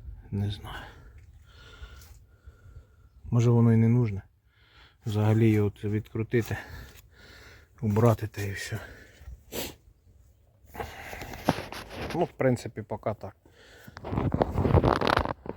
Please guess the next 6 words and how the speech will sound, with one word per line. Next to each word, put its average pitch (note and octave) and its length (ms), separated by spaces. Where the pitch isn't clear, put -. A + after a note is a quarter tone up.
Хто - 240
захоче F3 460
поковирятися, D#3 800
пожалуйста. B2 640
Не D#3+ 180
хоче. - 520